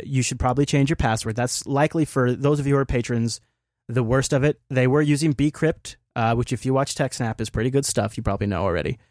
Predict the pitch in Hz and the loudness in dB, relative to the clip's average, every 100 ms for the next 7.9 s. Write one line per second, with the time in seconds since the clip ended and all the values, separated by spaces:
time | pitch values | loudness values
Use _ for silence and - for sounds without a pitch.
0 | _ _ - 123 123 120 120 113 - 117 | _ _ -4 0 2 2 2 -2 -2 -2
1 | 113 117 123 147 160 - _ - - 143 | 0 0 2 0 0 -6 _ -6 0 2
2 | 131 139 - 131 123 123 117 113 - 113 | 4 2 0 -2 0 0 2 0 -2 -2
3 | 110 - 131 120 - 110 101 95 92 - | 0 0 2 0 -2 -6 -6 -6 -8 -8
4 | - _ _ - 117 135 - 135 117 123 | -14 _ _ 0 2 2 0 -2 0 0
5 | 113 107 120 107 110 127 107 - _ _ | 0 0 -2 0 0 0 -2 -8 _ _
6 | _ - 127 127 151 143 143 156 143 120 | _ -2 0 2 2 2 2 0 0 2
7 | 139 123 127 120 123 123 120 104 110 | 2 2 2 2 2 2 2 0 -4